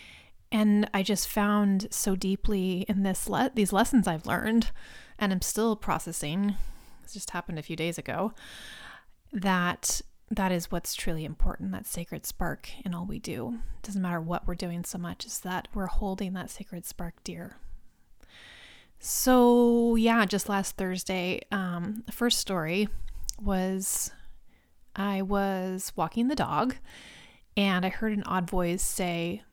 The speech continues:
something like, "You may not be around for much longer." Something like that, which I took to mean, like, die. And it wasn't some divine voice or angelic guide, but it was kind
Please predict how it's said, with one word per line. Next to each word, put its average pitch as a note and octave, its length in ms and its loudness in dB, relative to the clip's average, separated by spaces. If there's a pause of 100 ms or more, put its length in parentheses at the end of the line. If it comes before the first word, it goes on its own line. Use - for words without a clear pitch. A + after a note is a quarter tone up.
(120)
something A3+ 340 0
like, F#3+ 320 -2 (120)
"You A3 160 4
may E4+ 160 0 (100)
not - 120 0
be G#3+ 140 2
around F3 300 0
for G3 100 -8
much - 260 -6
longer." - 380 -8 (1300)
Something G#3+ 280 -6
like F3 160 -12
that, F3+ 220 -14 (420)
which A#3+ 160 4
I B3 40 8
took E4 200 4
to - 80 2
mean, E3+ 220 2
like, D#3 180 -6 (300)
die. - 420 -4 (760)
And F#3 120 0
it G3 80 -4
wasn't B3 260 0
some G#3+ 420 4 (440)
divine F3+ 640 2
voice E3 400 2
or - 60 -2
angelic E3+ 480 -2
guide, F3 280 -4
but F3+ 100 -4
it - 80 -6
was A3 140 -6
kind G4 240 -6